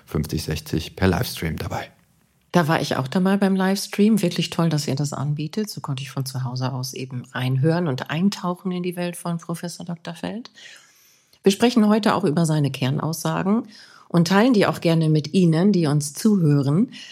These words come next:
Speaker 2: Ja, Professor Doktor Feld, er ist einer der renommiertesten deutschen Ökonomen. Und Titus, ganz kurz zusammengefasst,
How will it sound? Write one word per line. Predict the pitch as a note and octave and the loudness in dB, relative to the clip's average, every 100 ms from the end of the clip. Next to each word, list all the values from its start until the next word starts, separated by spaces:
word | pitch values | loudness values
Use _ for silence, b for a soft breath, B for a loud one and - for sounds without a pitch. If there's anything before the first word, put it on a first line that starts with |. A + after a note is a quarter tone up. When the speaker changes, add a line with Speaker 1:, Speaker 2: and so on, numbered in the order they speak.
| B B B | B B B
Speaker 2:
Ja, | - | -2
Professor | D3 D#3 F3 E3+ F3+ | 0 2 2 2 2
Doktor | E3+ E3+ D#3+ | 2 2 0
Feld, | F3 F3+ F#3 | 2 2 2
er | E3+ | 2
ist | G3+ - | 2 0
einer | E3+ F3+ E3+ | 0 2 2
der | D3+ C#3+ | 2 2
renommiertesten | D3 C#3+ C#3 D3+ C#3 D3 | 2 2 0 -2 -4 -4
deutschen | C#3 C3+ C3 C#3 C3 | -2 -2 -4 -4 -6
Ökonomen. | D3 - D3 C#3+ D3 F3 F3+ b b | -10 -6 -2 0 0 0 -2 b b
Und | - E3 D#3 | 2 2 4
Titus, | F#3 - E3 - | 0 2 0 2
ganz | D#3+ G#3 - | 0 0 0
kurz | G#3 G3+ - | 0 0 -4
zusammengefasst, | - D#3 D3+ D3 C#3+ C3 - D#3 C3+ - | -2 2 4 4 2 0 0 -2 -2 -12